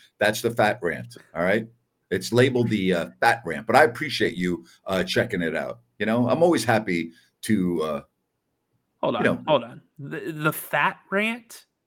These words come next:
Speaker 1: The fat
Speaker 2: The
Speaker 1: rant. You
Speaker 2: fat
Speaker 1: haven't heard
Speaker 2: rant.
Speaker 1: that? You haven't heard that?
Speaker 2: I'm not sure I've heard the fat
Speaker 1: Okay.
Speaker 2: rant.
Speaker 1: Well, your, your homework assignment tonight is when you go, uh, and sign off before you go to sleep tonight, you
Speaker 2: Okay.
Speaker 1: need to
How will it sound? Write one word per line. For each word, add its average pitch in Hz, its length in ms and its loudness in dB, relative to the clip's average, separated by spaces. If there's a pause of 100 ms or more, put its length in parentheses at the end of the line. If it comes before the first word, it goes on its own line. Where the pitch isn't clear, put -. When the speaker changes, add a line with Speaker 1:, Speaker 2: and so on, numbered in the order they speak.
(100)
Speaker 1:
The 113 100 0
fat - 100 -14
Speaker 2:
The 185 60 4
Speaker 1:
rant. 135 180 4
You 104 60 8
Speaker 2:
fat 160 180 10
Speaker 1:
haven't 147 160 4
heard 135 80 6
Speaker 2:
rant. 160 140 4
Speaker 1:
that? - 180 -4 (320)
You 113 80 6
haven't 123 140 4
heard 131 180 4
that? 214 280 2 (480)
Speaker 2:
I'm 170 200 -2
not 294 180 0
sure 226 220 2
I've 175 160 2
heard 160 220 -2
the - 60 -18
fat - 220 -4
Speaker 1:
Okay. 95 180 2
Speaker 2:
rant. 120 260 -10
Speaker 1:
Well, 104 200 6
your, 151 380 8
your 139 180 8
homework 180 400 4
assignment 107 440 0
tonight 92 380 0 (440)
is 107 320 2
when 110 180 6
you 143 220 4
go, 143 560 4 (280)
uh, 104 300 2
and 104 120 -4
sign 127 340 0
off 95 400 -2 (260)
before 113 320 0
you 127 100 2
go 131 140 2
to - 80 -2
sleep 123 340 -2
tonight, 85 420 -4 (500)
you 120 220 0
Speaker 2:
Okay. 123 200 0
Speaker 1:
need 127 280 2 (420)
to 104 880 2